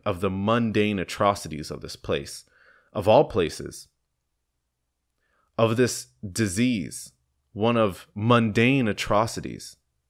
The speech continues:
to patience and love and vitality. Really is a, really is a mundane atrocity, because you think,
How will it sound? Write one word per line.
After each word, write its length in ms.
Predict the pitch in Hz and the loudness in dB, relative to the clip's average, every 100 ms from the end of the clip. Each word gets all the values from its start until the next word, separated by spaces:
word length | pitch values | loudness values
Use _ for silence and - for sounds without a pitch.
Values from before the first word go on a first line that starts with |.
| _ _ - | _ _ -6
to 120 | 104 | -4
patience 720 | - 107 107 - 101 95 - _ _ _ _ | -2 -2 -2 -2 -4 -4 -12 _ _ _ _
and 200 | 95 87 | -10 -6
love 580 | 95 98 95 90 82 - _ _ | 0 2 4 0 -4 -18 _ _
and 140 | 98 87 | -8 -4
vitality. 680 | 82 - 95 90 80 - _ _ _ _ _ _ _ _ _ _ _ _ _ _ - | -4 -4 -2 -2 -4 -10 _ _ _ _ _ _ _ _ _ _ _ _ _ _ 2
Really 320 | 135 165 139 | 6 8 8
is 160 | 117 | 8
a, 160 | 101 82 - _ _ _ _ _ _ - | 4 0 -6 _ _ _ _ _ _ 0
really 260 | 139 139 | 4 6
is 80 | 113 | 4
a 60 | 101 | 2
mundane 640 | 98 104 98 104 107 98 | 2 0 2 2 2 0
atrocity, 680 | 82 - 87 82 80 71 - _ _ _ _ _ _ _ _ _ _ - _ | -2 0 0 0 -6 -10 -14 _ _ _ _ _ _ _ _ _ _ -20 _
because 500 | 123 - 123 113 - _ _ _ _ _ - | -2 4 6 6 0 _ _ _ _ _ -4
you 160 | 113 | -2
think, 480 | 110 - 143 156 - | -2 2 2 2 -10